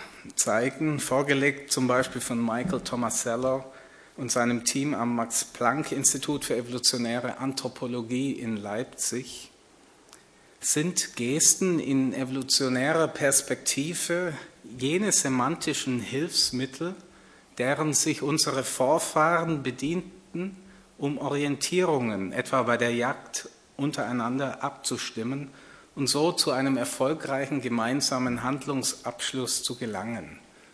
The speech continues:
beim Erlegen der Beute etwa.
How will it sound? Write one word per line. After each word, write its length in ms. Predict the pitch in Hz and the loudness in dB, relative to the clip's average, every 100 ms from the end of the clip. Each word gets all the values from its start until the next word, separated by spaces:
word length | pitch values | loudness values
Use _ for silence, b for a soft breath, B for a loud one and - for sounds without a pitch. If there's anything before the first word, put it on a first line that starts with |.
| B | B
beim 380 | 110 107 107 101 | -6 -4 -4 -6
Erlegen 500 | - 113 117 120 120 | -6 -4 -2 -2 -2
der 140 | 113 107 | -2 0
Beute 500 | 107 110 117 95 - - | 0 0 -2 -6 -8 -8
etwa. 400 | 110 101 - 76 | -6 -6 -6 -8